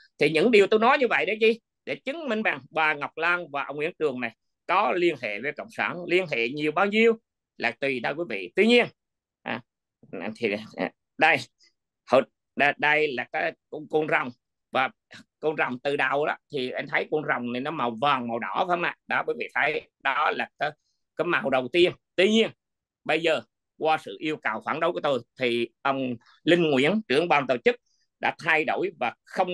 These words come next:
còn cho, à, màu, màu, màu đỏ trong đó nữa, mà phải thành màu vàng, tất cả đều là màu vàng, thưa anh. Thì đại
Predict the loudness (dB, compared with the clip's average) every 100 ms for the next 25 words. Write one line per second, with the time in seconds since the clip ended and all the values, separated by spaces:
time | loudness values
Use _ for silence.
0 | -2 0 0 2 2 0 -4 _ _ _
1 | -6 -2 -2 -2 0 0 -2 -8 -4 -2
2 | -2 -4 -6 -8 -12 -4 0 0 0 2
3 | 2 2 2 0 -2 -4 -10 -8 -6 -4
4 | -2 -4 -6 2 2 2 -2 -8 -6 -4
5 | -2 0 0 0 -4 -18 -12 -10 -10 -8
6 | -2 0 -2 _ _ _ _ _ _ -4
7 | -2 0 -2